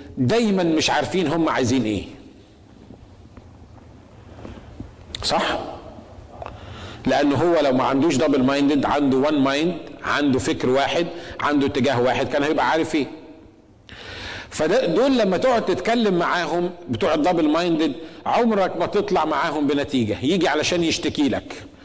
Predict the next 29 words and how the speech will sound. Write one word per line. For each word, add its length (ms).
بيشتكي 400
لك 180
من 120
حاجة 240
معينة، 520
تبص 300
تلاقيه 240
وهو 240
بيكلمك 560
دخلك 560
في 120
موضوع، 600
وبعدين 360
طلعك 480
في 100
موضوع 320
تاني، 420
وبعدين 340
طلعك 420
في 80
موضوع 300
تالت. 340
تقول 120
له: 80
"طب 160
إحنا 160
نخلص 340
موضوع 320
موضوع، 440